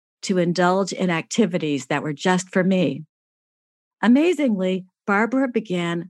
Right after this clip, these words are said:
looking forward to getting up each morning. She says instead of feeling more tired by losing that hour of sleep, she ended up feeling more energized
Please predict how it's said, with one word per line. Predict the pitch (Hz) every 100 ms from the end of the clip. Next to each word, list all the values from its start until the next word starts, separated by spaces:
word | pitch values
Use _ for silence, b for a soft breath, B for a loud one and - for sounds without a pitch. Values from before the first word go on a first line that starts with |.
| -
looking | 190 185 180
forward | - - 185 196 151
to | -
getting | 175 165 165
up | 165 165
each | - -
morning. | 156 143 135 - _ _ _ _ _ _
She | - 247
says | 254 240
instead | 220 220 - 240
of | 330 262
feeling | 277 240 208
more | 202 208 202
tired | - 165 156 185 254 202
by | 165
losing | 156 180 180 175
that | 160 -
hour | 165 165 151
of | 147
sleep, | - 190 220 214 _ _ _ _ _ _ _
she | - 240 233
ended | 226 214
up | 208 -
feeling | - 196 180 160
more | 165 220 240 -
energized | 165 160 147 156 147 143 143 -